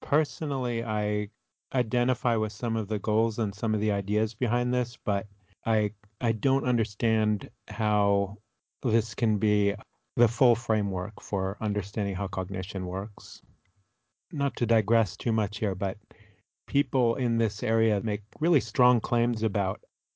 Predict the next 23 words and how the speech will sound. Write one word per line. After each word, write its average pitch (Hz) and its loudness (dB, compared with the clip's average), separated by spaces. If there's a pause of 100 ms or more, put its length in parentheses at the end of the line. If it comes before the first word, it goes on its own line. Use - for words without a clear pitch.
(120)
how 143 4
much 120 -2
this 101 -6
is 95 -8
true, 95 -4
that, 101 -2 (640)
and 117 0
particularly 120 4
that 104 0
if 117 -2
we 120 4 (580)
could 170 4
not 127 4
interact 117 -2
with 107 -4
the 104 -6
environment, 101 -4
if - -6
we 107 -6
couldn't 117 -4
move 110 2
around 101 0
and, 95 -4